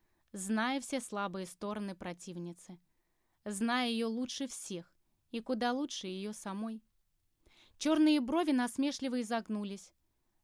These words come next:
«Ну вот, кролик, ведь несложно, правда?» «Нет, несложно»,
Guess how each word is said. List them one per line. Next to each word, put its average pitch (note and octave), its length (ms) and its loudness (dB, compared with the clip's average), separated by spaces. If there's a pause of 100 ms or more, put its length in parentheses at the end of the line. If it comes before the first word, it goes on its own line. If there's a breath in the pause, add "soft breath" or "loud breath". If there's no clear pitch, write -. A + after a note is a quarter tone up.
«Ну C#4 200 4
вот, D4+ 240 0
кролик, F3 480 -10 (680)
ведь A#3 220 0
несложно, B3 600 2
правда?» A3+ 460 -4 (1120)
«Нет, A#3+ 280 0
несложно», G3+ 640 -6